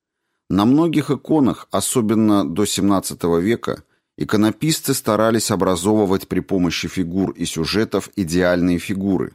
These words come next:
круги, овалы, треугольники, а дополнительные сцены организовывать при помощи клейм, чаще всего прямоугольных вставок, рассказывающих историю, например, житие святого,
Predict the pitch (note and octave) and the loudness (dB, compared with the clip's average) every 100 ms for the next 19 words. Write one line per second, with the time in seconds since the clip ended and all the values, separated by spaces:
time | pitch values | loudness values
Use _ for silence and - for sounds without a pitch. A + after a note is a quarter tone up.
0 | _ _ _ _ - G2+ B2+ F#2+ G2 F#2 | _ _ _ _ -2 0 2 2 0 0
1 | - G2+ F#2+ E2+ E2 E2+ D#2+ F#2+ A2 G2+ | -2 -2 0 2 2 0 -2 0 0 2
2 | E2 D#2+ D#2 D#2+ - D2+ - _ _ _ | 0 0 2 -2 -4 -8 -10 _ _ _
3 | - E2 F#2 G3+ A#2 A#2+ A2+ G#2+ G#2+ G2 | -6 -2 0 2 2 2 0 0 2 0
4 | - - D3+ C#3+ - G2+ F#2 G2 F#2+ F2 | -4 -2 2 2 0 -2 0 2 2 2
5 | A2+ B2 A2 G#2 - F#2 - G#2 G#2 - | 2 2 2 0 -2 -4 0 0 2 0
6 | - - A2 F2 A#1+ G1+ _ _ _ _ | -6 -2 0 0 -2 -8 _ _ _ _
7 | - D#3 - B2+ G#2+ A2+ A#2+ A2 G2 F#2+ | -2 0 -2 -2 0 0 2 2 2 2
8 | F#2+ A2+ G#2+ - - - F2+ A#1 - - | 2 2 0 -2 -6 0 0 -2 -8 -6
9 | F2 F2 - F#2 F#2+ F#2+ F#2+ F2+ G2+ - | -4 -4 -2 -2 0 0 0 0 -4 -4
10 | G#2+ - G2+ D2+ B1 G1+ _ _ _ _ | -6 -4 -2 0 -2 -10 _ _ _ _
11 | - F2 E2 D#2+ G2+ A#2 - G2 G2 F2 | -4 -2 -2 0 0 0 -2 -4 -2 -4
12 | D#2 E2+ - G2+ - C#2+ G1+ | -2 -4 -4 -6 -4 -4 -6